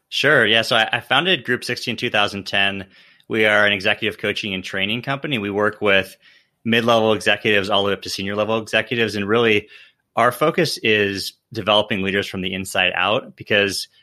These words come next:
what we've seen is that many times leadership development courses, books, et cetera, focus on this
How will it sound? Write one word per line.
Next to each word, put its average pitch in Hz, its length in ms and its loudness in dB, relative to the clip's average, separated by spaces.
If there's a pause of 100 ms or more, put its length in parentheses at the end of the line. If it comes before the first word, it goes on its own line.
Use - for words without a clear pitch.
(120)
what 120 220 2
we've 110 200 0
seen 107 540 0
is 101 440 -4
that 95 320 0 (600)
many 113 320 2
times 104 540 0
leadership 101 320 -2
development 98 440 -2
courses, 95 800 -2 (460)
books, 104 280 0
et - 120 -6
cetera, 98 320 2
focus 107 360 0
on 95 140 2
this 87 240 -6